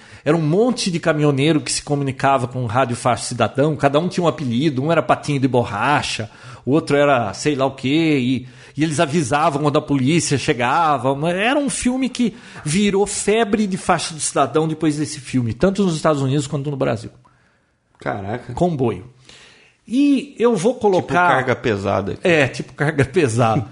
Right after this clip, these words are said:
Speaker 1: <laughs> Mas era só, era, tinha muito uso de radioamadorismo, né?
Speaker 2: Entendi.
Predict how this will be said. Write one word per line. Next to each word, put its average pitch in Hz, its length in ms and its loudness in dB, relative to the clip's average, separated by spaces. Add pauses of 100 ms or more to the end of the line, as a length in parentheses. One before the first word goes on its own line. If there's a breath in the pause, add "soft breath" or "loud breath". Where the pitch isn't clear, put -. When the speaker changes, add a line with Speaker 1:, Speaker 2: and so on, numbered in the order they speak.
Speaker 1:
<laughs> - 140 -20
Mas 160 200 -2
era 190 200 0
só, 208 680 0
era, 143 720 -2
tinha 214 220 -2
muito 220 480 0
uso 170 320 0
de 123 100 -2
radioamadorismo, 117 800 -2
né? 107 180 -10
Speaker 2:
Entendi. 101 380 -6